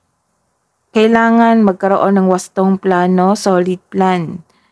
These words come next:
Mm, kasi may nagde-, nagdesisyon kayo noon eh na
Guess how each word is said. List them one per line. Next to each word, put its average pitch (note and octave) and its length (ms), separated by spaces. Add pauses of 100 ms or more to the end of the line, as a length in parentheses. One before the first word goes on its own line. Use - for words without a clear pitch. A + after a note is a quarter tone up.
(340)
Mm, F#3 400
kasi A3 480
may A3+ 160
nagde-, G#3 340
nagdesisyon A3 720
kayo A3+ 240
noon A#3 420
eh F#3+ 140
na F3 400